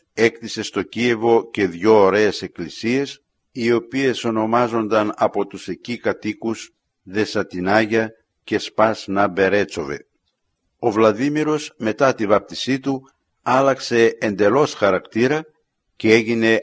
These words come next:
αληθινός χριστιανός. Ο χρονογράφος Νέστορ αναφέρει γι' αυτόν ότι στην επικράτειά του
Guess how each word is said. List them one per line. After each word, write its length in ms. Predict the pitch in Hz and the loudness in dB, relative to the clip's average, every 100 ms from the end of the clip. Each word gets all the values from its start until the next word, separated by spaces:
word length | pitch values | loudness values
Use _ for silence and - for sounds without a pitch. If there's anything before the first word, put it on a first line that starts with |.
| - | 0
αληθινός 640 | 104 95 - 92 120 - | 0 0 -2 2 2 0
χριστιανός. 800 | - 90 - 92 95 82 - - _ _ _ _ _ _ | -8 -14 -4 -2 0 -2 -4 -18 _ _ _ _ _ _
Ο 120 | - 113 | -2 0
χρονογράφος 880 | 117 120 117 107 135 156 123 104 | 2 2 2 0 0 -2 -4 -8
Νέστορ 540 | 107 123 123 - 107 135 _ _ _ _ | -6 -4 -4 -2 -4 -4 _ _ _ _
αναφέρει 600 | 104 104 95 - 120 127 | -4 0 0 2 2 2
γι' 140 | 110 98 | 0 0
αυτόν 540 | 92 - 107 147 147 _ _ _ | -2 -2 -2 -2 -6 _ _ _
ότι 260 | - 113 - | 0 2 2
στην 200 | - 101 | -6 -4
επικράτειά 840 | 95 92 - 110 120 110 95 110 123 | -4 -4 0 2 2 0 -2 -2 -2
του 220 | 139 | -6